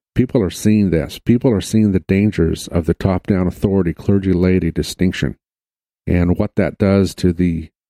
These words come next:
authentic functioning of the assembly the way Jesus intended it. And so that's kind of my take on the whole clergy laity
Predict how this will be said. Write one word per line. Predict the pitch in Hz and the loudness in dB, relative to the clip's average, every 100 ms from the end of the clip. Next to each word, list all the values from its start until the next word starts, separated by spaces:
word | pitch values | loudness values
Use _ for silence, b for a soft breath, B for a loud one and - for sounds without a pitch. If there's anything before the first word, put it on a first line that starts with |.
| _ - | _ -8
authentic | - 107 107 92 | -4 -2 -2 -4
functioning | - 107 104 - 95 85 85 82 | -4 -4 -2 0 0 0 -4 -2
of | 87 | -2
the | 90 | 0
assembly | 82 - - 92 82 82 | -2 -4 -2 0 2 2
the | 82 87 | 2 2
way | 92 92 | 2 2
Jesus | 92 90 85 78 | 0 0 0 -2
intended | 73 67 - 82 78 | -6 -8 -6 -4 -4
it. | - - _ _ _ _ _ _ - | -6 -12 _ _ _ _ _ _ -4
And | 101 | -2
so | 135 117 | 0 0
that's | 113 147 - - _ _ _ | 2 0 -4 -18 _ _ _
kind | - 131 | 0 2
of | 101 | 2
my | 131 | 2
take | - 95 - | 2 0 0
on | 92 | 0
the | |
whole | 90 101 - | 2 2 0
clergy | - 107 92 90 87 _ | 0 0 0 -2 -4 _
laity | - 90 98 92 90 | -2 2 2 0 -2